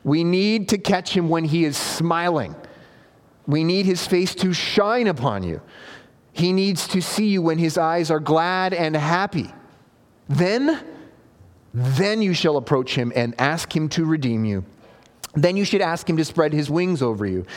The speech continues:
We need him to be glad and merry first. Now, remember, this book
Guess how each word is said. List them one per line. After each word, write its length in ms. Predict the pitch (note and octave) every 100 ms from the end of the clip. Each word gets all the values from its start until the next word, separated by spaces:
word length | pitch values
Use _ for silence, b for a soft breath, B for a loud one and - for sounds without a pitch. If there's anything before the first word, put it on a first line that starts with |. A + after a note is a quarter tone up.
| B B
We 220 | D3+ C#3+
need 280 | F3 F3+ G3
him 180 | F3+ F#3
to 160 | - E3+
be 240 | E3 D#3+
glad 760 | D#3 C#3+ E3 F3 F#3 A3 B3 - D3+ -
and 240 | D3+ D#3
merry 580 | C#3 D3+ F3+ E3 B2 - - - -
first. 600 | - D#3+ A2 F2 - - - B B B B B B B B
Now, 200 | A#2+ A#2+
remember, 360 | C#3 C#3+ E3 G3+
this 180 | F3+ -
book 540 | D#3 D#3 - - -